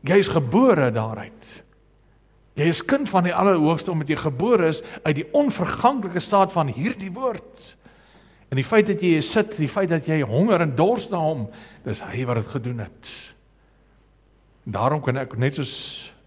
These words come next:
ou Paulus hier opstaan en sê, "Ek kyk en ek neem waar, ook in julle, julle uitverkorenes." Dis God wat oë oop en toemaak.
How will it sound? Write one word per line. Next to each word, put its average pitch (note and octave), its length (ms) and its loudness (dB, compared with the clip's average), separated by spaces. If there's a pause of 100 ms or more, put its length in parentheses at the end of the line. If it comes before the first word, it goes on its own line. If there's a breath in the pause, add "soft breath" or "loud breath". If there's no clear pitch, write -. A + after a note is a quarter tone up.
ou A2+ 80 -4
Paulus C3+ 420 0
hier - 80 -10
opstaan G#2 320 -6
en G2 60 -8
sê, A2 180 -8
"Ek - 120 -12
kyk - 360 -8
en A2 80 -10
ek G#2 220 -12
neem G#2+ 240 -2
waar, A2 320 -2 (600 loud breath)
ook D#3 160 -2
in C3 120 -4
julle, B2+ 320 -2 (960)
julle F#2+ 220 -8
uitverkorenes." G2 1080 -14 (2500 soft breath)
Dis A#2+ 140 -4
God D#3+ 240 2
wat A#2 200 0
oë C3 340 2
oop B2+ 180 0
en A2 120 -4
toemaak. G#2+ 500 -4